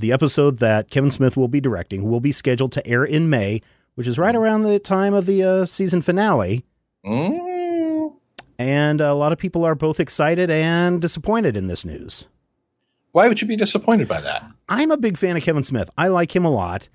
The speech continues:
Speaker 2: Oh, he's a
Speaker 1: Uh,
Speaker 2: good
Speaker 1: if
Speaker 2: director.
Speaker 1: anyone has seen his two thousand seven pilot episode of Reaper, it was the best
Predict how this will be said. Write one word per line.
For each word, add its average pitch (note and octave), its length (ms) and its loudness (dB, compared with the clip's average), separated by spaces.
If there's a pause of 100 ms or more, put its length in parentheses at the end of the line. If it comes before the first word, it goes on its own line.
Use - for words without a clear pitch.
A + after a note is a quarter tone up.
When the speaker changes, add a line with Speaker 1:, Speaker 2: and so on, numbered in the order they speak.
(400)
Speaker 2:
Oh, C3 60 0
he's C3+ 80 2
a C3+ 40 2
Speaker 1:
Uh, C3+ 160 2
Speaker 2:
good - 120 -4
Speaker 1:
if D3 80 0
Speaker 2:
director. F#3 180 0
Speaker 1:
anyone F#3+ 400 2
has D#3+ 240 0
seen D3+ 680 0
his C3 320 -2
two E3+ 160 -6
thousand C#3+ 420 0
seven B2+ 300 0
pilot E3+ 360 0
episode C3+ 380 0
of A2 160 0
Reaper, G#2+ 440 -2 (400)
it C#3+ 180 0
was C3+ 440 0
the E3 160 2
best D#3 360 0